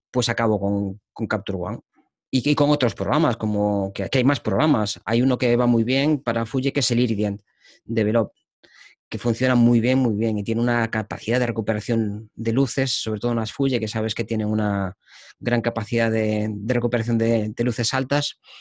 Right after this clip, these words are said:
que yo creo que está años luz de lo que hacen el resto. Cada programa tiene sus ventajas y tiene sus inconvenientes. Si tú tienes la capacidad de bajarte las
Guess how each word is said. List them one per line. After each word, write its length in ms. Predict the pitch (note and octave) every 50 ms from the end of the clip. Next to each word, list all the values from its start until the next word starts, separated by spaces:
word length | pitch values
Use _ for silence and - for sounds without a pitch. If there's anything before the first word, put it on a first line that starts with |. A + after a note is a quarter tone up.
| - - - - - _ _ _ _
que 320 | - B2 A#2 A#2+ A#2+ A#2
yo 120 | A2+ B2 B2+
creo 120 | C3 B2
que 60 | A#2+
está 160 | A#2+ - - A#2
años 240 | A#2 A#2 A2+ G#2
luz 140 | G#2 A2 G#2+
de 80 | A2+ A#2
lo 100 | A2+ A2
que 60 | A#2
hacen 180 | G#2 - G#2 G2
el 100 | F#2 F2+
resto. 460 | F#2+ G2 G#2 - - - - - _ _ _ _ _ _ _
Cada 220 | _ - C3+ C#3 B2+
programa 320 | C#3 C#3 D3 D3+ D#3 D3+
tiene 160 | D#3 D3+ B2+
sus 180 | G#2+ - G#2 G2+
ventajas 460 | G#2+ G#2 G#2 B2 A#2 - C#3 C3+ C3
y 40 | C3
tiene 200 | - C3 C3 C3+
sus 200 | - C#3 - -
inconvenientes. 840 | C#3+ C3+ A#2+ G2+ G2+ G2 G2+ G2+ F#2+ F2+ E2 - - - - - - _ _ - - - - - - - - _ _ _
Si 880 | - - - B2 A#2 A2+ A2+ A2 A2 A2 A2 G#2+ G#2 G#2 G#2 G#2+ G#2+ A2+
tú 120 | B2+ B2
tienes 480 | C3 C#3 C3+ C3+ C#3 C#3 A#2+ - - _ _ _ _ _ _ _ _ _ _ _ _ _ _
la 200 | _ - A#2 B2+
capacidad 640 | - C#3 A#2 - B2+ A#2 - B2+ B2+ C#3 C#3+ C#3+ B2+ - - - _ _ _ _ _ _ _ _ _ _ _ _ _ _ _ _ _ - - - _ _
de 280 | - A2+ A2 A2+ A2+ A2
bajarte 440 | A2+ A2+ - - C#3 - - - G#2+
las 520 | G#2 G#2 G#2 G2+ G2+ G#2 G#2+ G2+ - -